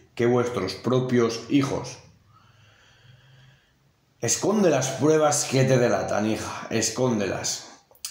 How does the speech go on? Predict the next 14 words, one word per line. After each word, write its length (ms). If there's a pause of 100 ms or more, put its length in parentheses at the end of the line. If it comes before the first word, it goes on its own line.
Y 180
ya 180
te 100
juzgará 540
Dios, 560
¿verdad? 840
Ay, 1300 (120)
alma 460
de 140
cántaro. 880 (1900)
Pobres 640
fieles, 680
pobres 420
fieles 800